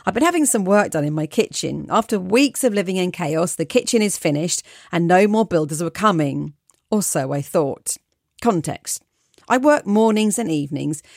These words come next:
so I tend to nap in the afternoons. My mum was at my house watching Wimbledon and snoozing on the sofa.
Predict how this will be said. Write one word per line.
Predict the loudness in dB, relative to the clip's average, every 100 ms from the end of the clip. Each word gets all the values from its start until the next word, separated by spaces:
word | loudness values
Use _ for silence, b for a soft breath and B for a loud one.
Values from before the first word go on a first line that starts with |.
| b
so | -2
I | -2
tend | 2 2 2
to |
nap | 0 -2 -4
in | -2
the | 0
afternoons. | 0 -4 -2 0 0 -2 -6 -8 b b b
My | 0
mum | 2 4 2 0 -2
was | -2 -2
at | 0
my | -2
house | -2 -4 -4 -4
watching | -4 -2 -4
Wimbledon | 0 0 -2 -4 -6
and | -4 -4
snoozing | -2 -2 -2 -4 -4
on |
the | -4
sofa. | 0 0 0 -2 -6